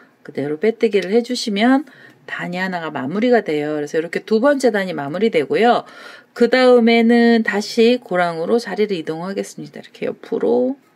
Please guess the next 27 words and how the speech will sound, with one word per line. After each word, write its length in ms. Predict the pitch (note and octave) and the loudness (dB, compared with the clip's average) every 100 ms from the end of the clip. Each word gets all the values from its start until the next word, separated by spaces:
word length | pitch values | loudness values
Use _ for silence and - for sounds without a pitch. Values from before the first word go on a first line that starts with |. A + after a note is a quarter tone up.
| _ _ _ - - - - | _ _ _ -20 -20 -20 -12
사실은 280 | D#4+ F4 F4+ | -6 -2 -2
코로 280 | F#4+ G4 F#4+ | 2 2 4
넣으셔도 360 | G#3+ A#3 A#3+ | 2 4 4
되는데요. 600 | G#3+ D#3+ F3+ F#3+ E3 F#3+ G#3 | 2 -2 -6 -4 -2 -2 -4
코로 280 | C#4 C#4+ | -6 -6
넣으시는 420 | A3+ F3 A3+ A3 G3 | -6 -4 0 0 0
것보다 280 | E3 E3 | -2 -2
고랑이 440 | E3 - G#3+ A3+ F3+ | -2 -2 0 0 -2
좀 160 | D#3+ | -8
단단해서 840 | D#3+ D#3+ E3 G3 A3 A3 A3+ G#3 F#3 | -10 -10 -4 0 2 2 0 -2 -4
이렇게 180 | D3 D3+ | -4 -6
들어가는 440 | D#3 C#3+ C#3 C#3 | -6 -6 -6 -8
거고요. 480 | C3+ C3+ A#3+ B3+ E3+ - - - - - | -8 0 2 2 0 -6 -20 -20 -6 0
요렇게 260 | B3+ C#4+ | 2 2
해서 160 | D4+ C4+ | 0 2
몸통 500 | G#3 A3+ C4 E4 D#4 | 4 4 4 0 -2
부분을 340 | A3+ G#3 G3+ | -2 -2 -2
세 200 | G3+ F#3+ | -2 0
번째 320 | D#3 A3+ B3 B3 | 2 4 4 2
단에서도 640 | G#3+ F3+ F3 D#3 A#3+ A3+ | 2 -2 -4 -2 2 2
지금 200 | - G3 | 2 -6
두 120 | - | -4
번째 280 | A3+ D#4 D4+ | -2 0 0
단하고 320 | C4+ A#3+ F#3 | 0 0 -2
똑같은 420 | G3 - E4+ E4 D4+ | -2 -2 -2 -2 -2
형식으로요. 960 | D4+ D4+ C#4+ C#4 B3 E3+ D#3 E3+ C#3 - - - - | -2 -4 -6 -2 2 4 2 0 -6 -14 -20 -20 -6
고랑에다가 960 | - A3+ A#3+ G#3 E3+ D3 C#3+ A3+ G3+ | 2 4 4 2 -2 -4 0 0 0